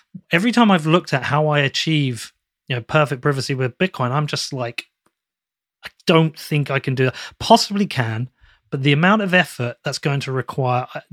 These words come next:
I don't see the trade-off for me. Now, that will trigger some people. They say, "You should, you have a responsibility." But actually, I want privacy to be something that's provided for me. It's kind of abstracted away. It's just, it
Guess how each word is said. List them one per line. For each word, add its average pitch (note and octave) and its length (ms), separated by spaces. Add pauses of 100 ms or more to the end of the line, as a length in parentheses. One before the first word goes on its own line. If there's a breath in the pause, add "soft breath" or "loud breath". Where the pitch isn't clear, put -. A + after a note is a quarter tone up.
(100)
I E3+ 180
don't D#3+ 260
see D3+ 160
the C3+ 80
trade-off B2+ 460
for - 120
me. G#2+ 220 (300 loud breath)
Now, D#3 80
that F3+ 160
will G3 80
trigger C3 320
some A#2 200
people. A#2+ 240
They D#3 100
say, A#2+ 180
"You A#2 160
should, D3+ 400
you G#2+ 120
have A2 180
a A#2+ 40
responsibility." B2+ 760 (360 soft breath)
But F#3 120
actually, F3+ 440
I F#3+ 200
want D#3+ 400
privacy C3+ 640
to - 140
be B2 460 (380)
something C3 420
that's B2 140 (140)
provided C3 760
for D#3 460
me. B2 320 (840 soft breath)
It's - 120
kind A3 120
of F3 60
abstracted D3+ 460
away. A#2+ 400 (200)
It's - 100
just, - 200
it - 40